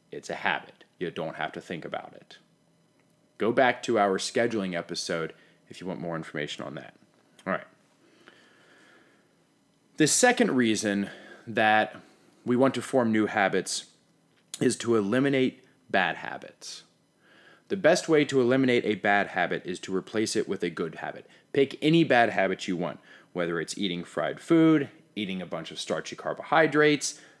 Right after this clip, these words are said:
smoking, consuming alcohol, biting your fingernails, whatever, okay? It doesn't matter what the bad habit is. Usually, our willpower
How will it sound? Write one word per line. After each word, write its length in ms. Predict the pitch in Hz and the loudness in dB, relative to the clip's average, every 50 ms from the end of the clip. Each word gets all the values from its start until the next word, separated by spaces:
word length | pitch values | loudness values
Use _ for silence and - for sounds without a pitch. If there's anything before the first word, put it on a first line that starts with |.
| _ _ | _ _
smoking, 840 | - - - 104 117 127 127 120 - 123 117 117 117 117 120 117 - _ _ _ _ | -6 -4 -2 2 4 4 4 4 2 0 0 0 -2 -4 -6 -8 -12 _ _ _ _
consuming 420 | - 87 80 - - 80 69 73 85 | -16 -12 -10 -8 -8 -8 -8 -6 -2
alcohol, 800 | 104 117 120 - 117 107 98 117 113 117 117 117 117 120 - - _ _ _ | 0 0 0 0 -2 -2 0 2 2 2 2 0 0 -4 -6 -14 _ _ _
biting 240 | - 87 82 82 82 | -2 -2 -2 -4 -8
your 100 | - - | -12 -14
fingernails, 920 | - - 165 165 156 139 139 131 127 127 127 123 120 117 117 104 - - - _ _ _ _ _ _ _ _ - _ _ _ | 0 4 4 6 6 6 6 6 6 4 4 4 4 2 2 -2 -4 -8 -12 _ _ _ _ _ _ _ _ -20 _ _ _
whatever, 680 | 95 98 113 120 117 - 90 80 - 76 67 - - _ _ _ _ _ _ - | -4 -2 0 0 0 0 -2 -4 -6 -10 -16 -18 -20 _ _ _ _ _ _ -12
okay? 300 | - 95 92 87 82 - _ _ _ _ _ _ _ _ _ | -8 -6 -6 -6 -6 -10 _ _ _ _ _ _ _ _ _
It 80 | - - | -4 -2
doesn't 240 | 139 147 156 131 98 | 0 2 2 2 0
matter 200 | 127 127 123 120 | 0 2 2 2
what 140 | 117 113 - | 0 0 -4
the 60 | 87 | -4
bad 240 | - 104 98 95 - | 0 0 0 2 2
habit 280 | - 92 90 87 85 | 0 0 0 0 -2
is. 320 | 98 90 73 73 - - - _ _ _ _ _ _ _ _ _ _ _ - - _ | -2 -4 -4 -4 -10 -14 -14 _ _ _ _ _ _ _ _ _ _ _ -20 -20 _
Usually, 1120 | - 120 123 156 185 196 202 185 - 160 143 131 123 113 113 110 104 104 104 104 101 98 - - _ _ _ _ - _ - | -16 -4 0 4 6 6 6 6 4 4 6 6 6 6 4 4 4 4 4 2 0 -4 -10 -18 _ _ _ _ -20 _ -2
our 260 | 110 117 113 107 101 | 0 0 2 2 0
willpower 920 | 95 98 127 139 135 - - - 95 87 82 78 78 78 80 104 127 123 | 2 4 4 4 4 4 0 -2 -2 -2 -2 -2 -4 -6 -6 -6 -6 -6